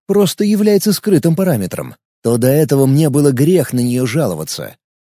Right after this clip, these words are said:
А вот сейчас она почему-то повернулась к нам не тем местом. Мало того, по статистике на этой локации погибает больше всего людей, чаще всего падая с платформы. Так тут еще и нельзя затянуть процесс прохождения,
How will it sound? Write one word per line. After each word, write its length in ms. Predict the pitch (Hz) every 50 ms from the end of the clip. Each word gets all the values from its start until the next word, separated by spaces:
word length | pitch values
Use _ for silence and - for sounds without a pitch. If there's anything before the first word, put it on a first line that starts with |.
| _
А 120 | - 92 101
вот 140 | 113 123
сейчас 640 | 120 - - 120 113 98 - - 165 175 139 - -
она 280 | 113 117 151 185 196 185
почему-то 460 | - 196 - - 202 208 190 156 208
повернулась 640 | 151 - 226 220 214 185 151 143 151 170 196 202 -
к 60 | -
нам 380 | 160 147 151 170 202 208 214 220
не 160 | 233 233 185
тем 300 | - - 135 131 156 180
местом. 640 | 196 175 120 85 73 - - - 90 78 69 62 - _ _ _ _ _ _ _ _ _ _ _ _ _ -
Мало 320 | 104 131 160 190 196 202
того, 340 | 165 - 147 117 82 69 64 -
по 80 | - -
статистике 800 | 160 - - 170 147 - - 190 208 156 - 113 104 - 101 110
на 140 | 135 143
этой 120 | 143 - 139
локации 520 | 135 135 131 - 208 202 151 - - 143
погибает 540 | 123 - 151 139 165 160 202 208 202 196 156
больше 420 | 143 151 220 220 185 - - 196
всего 220 | 175 - 196 196 190
людей, 500 | 185 175 160 120 104 87 71 62 - _ _
чаще 460 | - - - 139 127 117 - - 139
всего 320 | 123 - - 160 170 175 147
падая 460 | - - 185 175 127 101 107 107 107
с 80 | -
платформы. 680 | - - 160 165 - - - 117 92 - 67 60 58 - _ _ _ _ _ _ _ _ _ _
Так 200 | - 120 120 120
тут 220 | - - 190 170 165
еще 300 | 170 185 156 - - 185
и 120 | 175 170
нельзя 520 | 170 175 196 196 185 160 147 185 196 170 143
затянуть 420 | 127 139 - 170 170 165 156 -
процесс 400 | - 156 156 143 - 185 165 -
прохождения, 840 | - - 151 - 156 156 147 143 160 175 120 92 - - - -